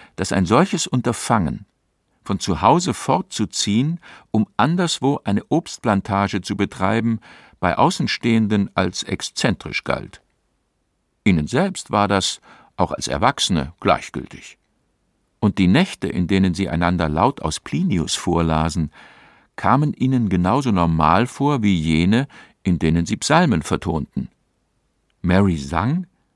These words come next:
Vater spielte Klavier, Alice Querpfeife. Sie wussten von Anfang an, welche Aufgaben sie erwarteten. Ein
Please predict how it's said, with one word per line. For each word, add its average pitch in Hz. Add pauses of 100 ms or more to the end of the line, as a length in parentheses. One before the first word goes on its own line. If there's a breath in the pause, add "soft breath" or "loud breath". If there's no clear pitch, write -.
(120)
Vater 110
spielte 95
Klavier, 104 (380)
Alice 90
Querpfeife. - (1200 loud breath)
Sie 117
wussten 180
von 120
Anfang -
an, 120
welche 113
Aufgaben 71
sie -
erwarteten. - (800 loud breath)
Ein 104